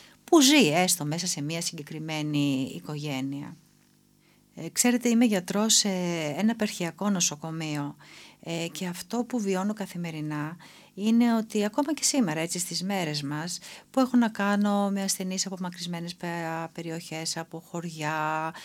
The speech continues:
α, από νησιά, ε,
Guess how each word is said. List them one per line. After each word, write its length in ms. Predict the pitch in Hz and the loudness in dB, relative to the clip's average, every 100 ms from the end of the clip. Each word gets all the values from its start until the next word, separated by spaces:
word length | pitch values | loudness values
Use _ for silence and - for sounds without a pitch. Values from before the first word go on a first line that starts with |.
| - - - | -14 -14 -6
α, 420 | 165 170 165 170 | -2 0 2 2
από 220 | 165 - | 0 0
νησιά, 920 | 175 180 180 - 170 165 165 165 170 175 - - - | 0 2 0 0 -2 -2 -2 -4 -6 -10 -18 -20 -16
ε, 640 | - 202 196 190 185 180 | -4 -2 0 0 -2 -2